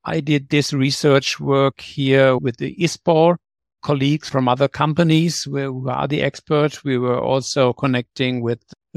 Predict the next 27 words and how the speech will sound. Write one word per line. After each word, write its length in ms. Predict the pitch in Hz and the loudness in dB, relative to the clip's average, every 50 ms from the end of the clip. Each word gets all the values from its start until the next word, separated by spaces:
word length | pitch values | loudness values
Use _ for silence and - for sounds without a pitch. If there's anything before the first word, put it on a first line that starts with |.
| - - _ - | -16 -16 _ -8
psychometric, 880 | - 143 123 - - 131 127 139 147 - - 160 151 147 - _ - - | -4 -4 -2 -2 0 0 2 2 0 0 0 -2 -2 -2 -2 _ -14 -12
with 340 | - 123 120 120 123 127 - | -8 -8 -8 -8 -8 -8 -2
people 260 | - 156 143 147 139 | -2 0 2 4 2
with 160 | 123 123 117 131 | 2 2 0 0
more 280 | 120 117 123 131 - - | 2 2 2 2 2 0
psychometric 760 | - - 139 127 - - 135 127 123 127 - - 143 127 - | -4 -2 -2 -2 -4 -6 -4 -2 -2 -2 -2 -4 -6 -6 -6
experience 600 | 117 117 - - - 135 131 127 127 123 120 110 | -8 -10 -10 -6 -4 -2 -2 0 -2 -2 -4 -6
than 120 | 117 117 113 | -8 -6 -6
I 240 | 113 123 131 139 | -4 -2 0 0
have. 300 | 131 156 156 160 - - - _ _ _ _ _ _ _ - | 2 2 0 0 -2 -6 -18 _ _ _ _ _ _ _ -8
So 200 | - - 135 131 | -2 2 2 2
do 180 | 120 123 175 | 4 4 2
connect 680 | 196 - 208 208 175 156 160 202 _ _ - - - - 196 - _ | 2 4 2 2 2 2 0 -2 _ _ -12 -12 -12 -12 -14 -18 _
also 500 | - - 151 - - - - 147 139 139 | -8 -4 -4 -4 -4 -2 -2 0 0 2
with 240 | 135 135 131 135 - | 0 0 -2 -4 -4
other 300 | - - 151 156 175 175 | -4 -4 -2 0 0 0
folks 500 | - - - 156 151 160 - - - - | 0 2 2 2 2 2 -2 -6 -12 -8
around. 580 | - - 135 131 127 123 131 135 156 165 151 - | -4 -2 0 2 2 2 4 2 2 0 -2 -4
There 180 | - 135 127 127 | -2 0 0 0
are 80 | 127 127 | 0 -2
so 300 | - - - 151 160 170 | -4 -2 0 0 0 2
many 240 | 170 170 170 170 | 0 0 0 0
organizations. 1080 | 165 147 143 135 143 135 131 127 117 123 120 131 135 127 - - 160 156 156 - - - 131 | 0 0 0 0 0 -2 -2 -2 -2 -2 -2 -2 -2 -4 -4 -2 -2 -2 -2 -4 -8 -6 -4
Within 260 | 131 131 123 135 123 | -2 -2 -2 -2 -2
Germany, 520 | 120 135 123 127 127 123 123 120 120 120 123 | 0 2 2 2 2 0 0 0 0 0 0
we 180 | 120 123 120 107 | 0 -2 -2 -2
have 300 | 101 120 117 113 107 | -2 0 0 0 -2